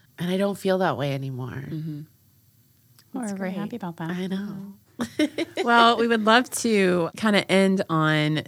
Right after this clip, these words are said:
Speaker 2: some advice that you
Speaker 1: Yes.
Speaker 2: can give people who maybe are in a similar state, who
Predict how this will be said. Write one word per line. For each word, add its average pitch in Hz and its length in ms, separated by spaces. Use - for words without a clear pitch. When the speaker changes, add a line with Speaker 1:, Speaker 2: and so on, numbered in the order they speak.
Speaker 2:
some 170 280
advice - 680
that 160 260
you 175 60
Speaker 1:
Yes. 180 100
Speaker 2:
can 175 240
give 160 360
people 160 300
who 156 560
maybe 180 340
are 208 100
in 170 100
a 160 140
similar 143 440
state, 147 540
who 151 460